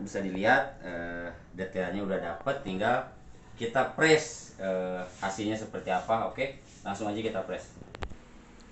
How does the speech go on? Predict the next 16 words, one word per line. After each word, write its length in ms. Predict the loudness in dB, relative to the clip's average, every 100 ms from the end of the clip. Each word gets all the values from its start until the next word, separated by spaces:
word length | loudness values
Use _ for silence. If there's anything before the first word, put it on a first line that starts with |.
| -20 -20 -20 -16 -6
Oke, 280 | -4 -4
teman-teman, 480 | -6 -6 -4 -2 -2 -2 -12 -16
sekarang 340 | -4 0 0 0
bisa 160 | -4 -2
dilihat, 420 | 2 6 6 4 -6 -14 -16 -16 -18 -18 -18 -18 -18 -14 -8
eh, 500 | -4 -2 0 0 0 -4 -10 -16 -6
baru 240 | -2 -2
perdekat. 560 | -2 -4 2 2 2 -4 -14 -8
Nah, 100 | -4
ini 320 | 0 2 4
yang 180 | 4 2 -6 -14 -16 -16 -18 -14 -4
belum 240 | 0 2 2
kita 300 | 2 2 4
press 260 | 2 6
ya. 80 | 4 2 -8 -14 -8
Nah, 320 | -6 -6